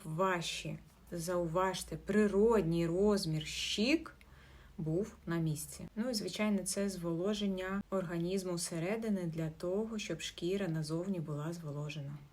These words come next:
Сьогодні я вам покажу дієвий комплекс для пружності і підняття щік.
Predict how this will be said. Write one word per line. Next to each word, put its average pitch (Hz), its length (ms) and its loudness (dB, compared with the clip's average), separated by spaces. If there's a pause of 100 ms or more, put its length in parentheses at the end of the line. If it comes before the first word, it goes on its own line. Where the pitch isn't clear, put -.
(300)
Сьогодні 208 640 6
я 202 280 4
вам 180 260 0
покажу 185 680 0 (380)
дієвий 185 500 6
комплекс 160 720 0
для 180 220 -2
пружності 170 880 -2 (480)
і 196 180 4
підняття 175 760 -2
щік. - 680 -2